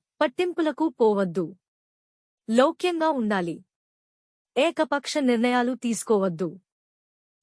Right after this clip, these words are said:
అనుభవజ్ఞుల సలహా పాటించడం మంచిది. సోమ, మంగళవారాల్లో అప్రమత్తత అవసరం. అపరిచితులతో జాగ్రత్తగా ఉండాలి. బ్యాంకు వివరాలు గోప్యంగా ఉంచండి.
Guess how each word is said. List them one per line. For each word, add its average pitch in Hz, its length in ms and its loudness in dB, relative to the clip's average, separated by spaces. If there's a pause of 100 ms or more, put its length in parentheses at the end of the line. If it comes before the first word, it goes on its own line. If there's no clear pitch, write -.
అనుభవజ్ఞుల 247 720 2
సలహా 233 420 0
పాటించడం 214 760 -2
మంచిది. 190 640 -4 (920)
సోమ, 240 500 2 (340)
మంగళవారాల్లో 262 1000 2 (120)
అప్రమత్తత 320 640 2
అవసరం. 196 680 -2 (960)
అపరిచితులతో 277 880 0
జాగ్రత్తగా 226 760 0
ఉండాలి. 190 540 -4 (920)
బ్యాంకు 285 440 2
వివరాలు 247 640 0 (100)
గోప్యంగా 262 560 2
ఉంచండి. 190 580 -4